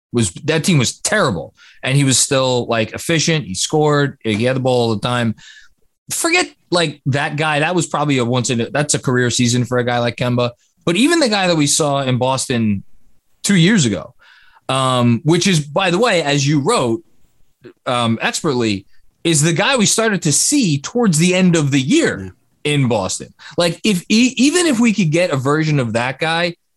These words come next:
Speaker 1: and R J takes even a mini leap, that still slots Fournier into a role that I don't think he's ever been in before, other than maybe last year at,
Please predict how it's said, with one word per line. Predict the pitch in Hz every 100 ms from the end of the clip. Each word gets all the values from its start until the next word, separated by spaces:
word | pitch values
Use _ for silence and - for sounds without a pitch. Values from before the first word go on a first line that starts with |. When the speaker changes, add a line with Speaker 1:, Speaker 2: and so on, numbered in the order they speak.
| _ _ -
Speaker 1:
and | 143
R | 143 156
J | 156 151 147
takes | 160 143 -
even | 202 185
a | 135
mini | 139 180 226
leap, | 135 101 87 - - -
that | 180 185
still | - - 294
slots | - - 180 196 175
Fournier | - 220 220 170 143 131 -
into | 185 190 - 190 170 165
a |
role | 139 127 185 175 131 104 - _ _ _ _ _
that | 175 165
I | 214
don't | 330 233
think | 175
he's | 180 160
ever | 151 139
been | 185 302
in | 147
before, | 120 113 123 127
other | 147 175
than | 160 139 135
maybe | 175 196 156
last | 143 135 -
year | 143 139
at, | 127